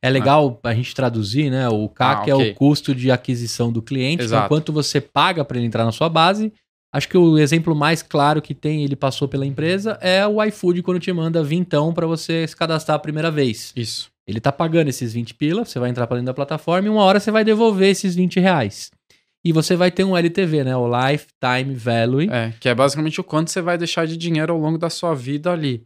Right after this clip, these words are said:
Speaker 1: Isso aí.
Speaker 2: Nosso caso é assinatura, então é recorrência, né? A pessoa fica lá, sei lá, um ano na nossa base, então eu sei que todo mês ela me pinga uma grana. E aí isso me guia pra quanto eu posso gastar do meu cac. Pra eu ter uma métrica de um dividido pelo outro, né? Então meu L T V dividido pelo cac,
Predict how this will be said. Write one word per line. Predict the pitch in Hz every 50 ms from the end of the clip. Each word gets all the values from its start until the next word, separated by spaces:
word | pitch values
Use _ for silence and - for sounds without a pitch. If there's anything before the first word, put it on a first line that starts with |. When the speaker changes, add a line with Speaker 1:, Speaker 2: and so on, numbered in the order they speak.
| _ _
Speaker 1:
Isso | 101 98 - -
aí. | 123 147 131
Speaker 2:
Nosso | 131 147 143 - -
caso | 151 147 147 156
é | 160
assinatura, | 156 - - 170 175 180 180 - 185 165 131
então | 117 113 - 113 117
é | 120 117
recorrência, | 127 120 - 175 175 170 175 160 143 113 - - 117 107
né? | 107 107
A | 104
pessoa | - 110 - - 120
fica | 110 - - 131
lá, | 117 113 110
sei | - - 113
lá, | 110 110
um | 120 143 143 135
ano | 135 135 123 123
na | 117 113
nossa | 107 107 101 - 113
base, | 104 127 143 156 147 123 107 104 - _ _ _ _ _ _ _
então | - 120 120
eu | 117
sei | 117 - 123 120
que | 120 - -
todo | _ - 123 127 175
mês | 160 143 123 120 120
ela | 131 135 139
me | 151 160 170
pinga | 165 _ _ - 143 139 143 143 156 170 175
uma | 170 165 156 160 180
grana. | 180 190 180 165 131 113 107 107 - _ _ _ _ _ _ _ _ -
E | 123
aí | 120 123 127 156 185 196 208
isso | 208 - - 170
me | 151 156
guia | 143 131 123 135 160 185 185 170
pra | - 156 151
quanto | - - 156 160 -
eu | 165 151
posso | - 160 147 - 151
gastar | 151 139 - - 147
do | 139 135
meu | 147 151
cac. | 151 - 185 165 143 117 - - - _ _ _ _ _ _ -
Pra | 120 127
eu | 123
ter | - 131
uma | 131 147 147
métrica | 143 139 127 123 120 117 - - - 131
de | 117 113 127
um | 147 160
dividido | 151 147 143 135 131 135 127 120
pelo | - 131 120 117
outro, | 127 147 170 165 - 135
né? | 123 123 123
Então | 110 107 127
meu | 120 127 131
L | 139 151 151 151
T | - - 131
V | 117 117 131 135 131
dividido | 120 113 117 110 120 117 131 139 139 131
pelo | - 131 123 113
cac, | - - 147 147 143 - -